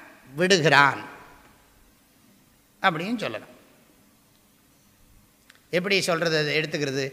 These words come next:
விடுபட்டவனாய்ங்கிறதுக்கு என்ன சொல்றார் சங்கராச்சாரியார்? ஆசைகள், அறியாமை, ஆசை, செயல், அதனால் ஏற்படும் விளைவுகள்,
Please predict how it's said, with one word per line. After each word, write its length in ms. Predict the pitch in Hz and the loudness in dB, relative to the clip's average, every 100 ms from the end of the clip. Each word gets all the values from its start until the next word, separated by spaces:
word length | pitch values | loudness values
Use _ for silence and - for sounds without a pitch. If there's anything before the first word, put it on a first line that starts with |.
| - - - _ 156 | -12 -20 -20 _ -2
விடுபட்டவனாய்ங்கிறதுக்கு 1080 | 190 202 - 196 185 185 196 190 180 170 170 | 2 2 4 4 6 6 6 4 -2 -2 -2
என்ன 100 | 170 | -2
சொல்றார் 380 | 160 160 147 | 0 0 0
சங்கராச்சாரியார்? 800 | 139 151 156 139 143 180 156 143 - - - - - - - 135 | -2 0 2 2 4 6 8 6 2 -14 -20 -20 -20 -12 -2 6
ஆசைகள், 480 | 180 185 196 175 165 | 6 6 4 4 4
அறியாமை, 680 | 156 202 208 202 180 180 208 233 - - - - 127 165 | 6 6 8 8 8 6 4 0 -8 -20 -20 -6 6 10
ஆசை, 400 | 202 190 208 220 233 - - - - - | 10 10 6 6 2 -6 -16 -20 -16 -6
செயல், 460 | - 180 180 202 220 226 - - - | 2 6 8 8 6 0 -8 -18 2
அதனால் 540 | 165 190 214 214 220 220 180 | 6 8 8 8 8 6 4
ஏற்படும் 600 | 208 185 196 196 185 165 | 4 4 0 2 2 0
விளைவுகள், 640 | 143 196 214 208 190 220 | 6 8 8 8 8 8